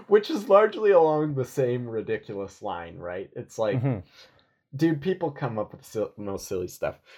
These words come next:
Speaker 1: Uh, how would a spider, right? Like, it would die off. That species would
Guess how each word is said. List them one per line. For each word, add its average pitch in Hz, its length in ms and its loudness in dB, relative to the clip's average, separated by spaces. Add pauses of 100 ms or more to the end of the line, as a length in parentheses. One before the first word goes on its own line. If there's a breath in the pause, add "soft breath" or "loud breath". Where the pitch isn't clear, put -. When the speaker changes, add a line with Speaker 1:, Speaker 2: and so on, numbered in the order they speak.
(100)
Speaker 1:
Uh, 113 460 2 (800 soft breath)
how 151 260 4
would 170 160 -2
a 131 320 0
spider, 104 600 -4 (320)
right? 98 360 -4 (540)
Like, 131 260 -6
it 151 60 -4
would 156 220 -2
die 143 260 0
off. 139 480 -2
That 143 280 2
species 156 840 -10
would 110 320 -8